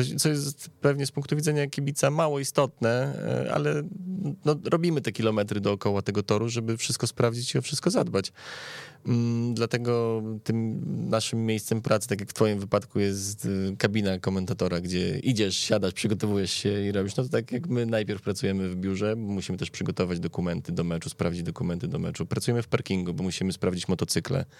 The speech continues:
od-, oczywiście w odpowiednim momencie przed zawodami. Pracujemy na torze, no bo musimy ten tor odebrać, sprawdzić, czy tam jest wszystko okej. Pracujemy poza torem, no bo na przykład musimy obejść tor dookoła, żeby sprawdzić, czy tam,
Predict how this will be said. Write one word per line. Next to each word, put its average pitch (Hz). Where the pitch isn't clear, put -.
od-, -
oczywiście -
w -
odpowiednim 92
momencie 90
przed 87
zawodami. 85
Pracujemy 131
na 120
torze, 87
no 85
bo 85
musimy 87
ten 87
tor 90
odebrać, 87
sprawdzić, 87
czy -
tam 87
jest 85
wszystko -
okej. 85
Pracujemy 113
poza 90
torem, 85
no 87
bo 87
na 92
przykład -
musimy 90
obejść 90
tor 92
dookoła, 87
żeby 85
sprawdzić, 87
czy 82
tam, 90